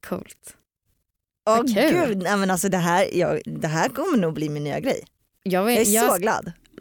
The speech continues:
Speaker 1: undrar om det kan, är det härmigt om jag också får det som läxa?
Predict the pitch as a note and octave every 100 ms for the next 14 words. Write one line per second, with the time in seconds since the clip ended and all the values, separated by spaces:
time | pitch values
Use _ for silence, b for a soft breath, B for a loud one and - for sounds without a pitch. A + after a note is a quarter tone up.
0 | - G#3 A3+ A#3 A#3 A3+ G3 F#3+ - G3
1 | G#3 F#3+ G#3 G#3+ G3+ A3 A3 F#3 F3+ F#3+
2 | F3 D#3 D#3+ D3+ - -